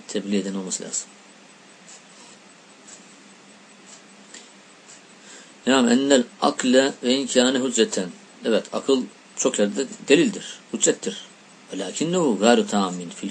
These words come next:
hücciyet. Fakat hüccet olmakta tam bir güvenilecek delil olma durumunda değildir.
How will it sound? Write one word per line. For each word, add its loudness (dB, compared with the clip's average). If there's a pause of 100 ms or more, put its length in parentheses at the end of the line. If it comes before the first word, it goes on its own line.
hücciyet. -12
Fakat -2 (560)
hüccet 2
olmakta 0
tam 0
bir 0 (160)
güvenilecek 2
delil 0 (760)
olma 2
durumunda 0
değildir. 4